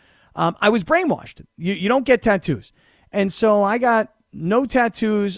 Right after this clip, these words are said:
on my body, and it really irritated me. When my daughter turned eighteen, she went and got a tattoo. And I was like, "Why did you do that? That is something that's on you for life." And I guess nowadays you can get 'em removed. But, yeah,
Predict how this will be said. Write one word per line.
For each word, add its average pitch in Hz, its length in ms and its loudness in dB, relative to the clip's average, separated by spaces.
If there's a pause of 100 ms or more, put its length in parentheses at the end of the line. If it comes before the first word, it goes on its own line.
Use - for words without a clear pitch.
on 208 220 -4
my 196 180 -2
body, 151 480 0 (260)
and 160 140 -4
it 160 80 -2
really 254 320 -4
irritated 170 560 2
me. 151 180 0
When 147 160 -4
my 143 140 0
daughter 180 320 0
turned 175 240 0
eighteen, 156 380 0
she 147 160 -6
went 143 180 -4
and 151 80 -4
got 139 160 2
a 131 60 -2
tattoo. 131 460 -2
And 123 60 -6
I 131 40 -6
was 131 80 -8
like, 135 180 -10
"Why 208 420 -10
did 254 240 -8
you 247 140 -4
do 320 380 -4
that? 220 400 -4 (340)
That 240 180 -6
is 262 120 -4
something 277 400 -4
that's 247 160 -4
on 269 280 -6
you 277 140 -2
for 247 200 -4
life." 262 300 -4
And 196 80 -2
I 220 60 -2
guess 220 240 -2
nowadays 151 460 0
you 135 60 -4
can 135 100 -2
get 135 140 2
'em 127 100 0
removed. 120 380 -2
But, 123 200 -4 (460)
yeah, 202 200 4